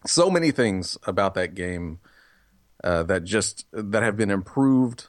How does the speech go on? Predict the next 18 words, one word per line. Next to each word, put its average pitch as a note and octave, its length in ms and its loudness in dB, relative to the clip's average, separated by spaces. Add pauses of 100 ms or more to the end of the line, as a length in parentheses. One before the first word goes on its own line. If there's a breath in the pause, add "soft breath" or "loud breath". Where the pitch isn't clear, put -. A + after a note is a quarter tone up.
(120)
over A2 200 4
the G2+ 180 0
originals. G2 680 0 (220)
Um, F2 500 0
one A#2+ 320 0
of G#3 80 2
the C#3+ 60 2
biggest B2 280 0
thing, G2 200 0
that, G2 180 -8
things G2 300 -2
that F#2 160 -2
really G2 260 2
surprised F2+ 460 -2
me, F2+ 100 -4
just E2+ 200 -10
how, F2 260 -2 (140)
how F2+ 360 -4